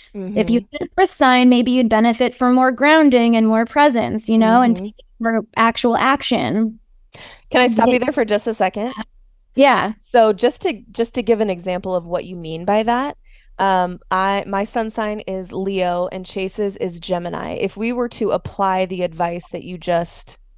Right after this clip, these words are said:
Speaker 2: gave, what would that, what could that practically look like in our life? And then we'll get back to the,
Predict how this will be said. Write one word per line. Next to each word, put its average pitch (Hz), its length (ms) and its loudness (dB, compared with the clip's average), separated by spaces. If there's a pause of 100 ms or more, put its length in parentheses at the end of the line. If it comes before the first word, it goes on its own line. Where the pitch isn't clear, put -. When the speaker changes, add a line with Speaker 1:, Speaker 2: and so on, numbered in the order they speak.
(340)
Speaker 2:
gave, 170 500 -2 (380)
what 202 200 0
would 240 120 0
that, 247 260 2
what 233 220 0
could 262 140 -4
that - 160 0
practically 190 540 -6
look 165 280 -6
like - 480 -8
in 185 100 -4
our 175 140 -2
life? - 260 -4
And 180 80 -6
then 175 160 -2
we'll 175 120 -4
get 175 120 -6
back - 240 -6
to - 80 -18
the, - 240 -6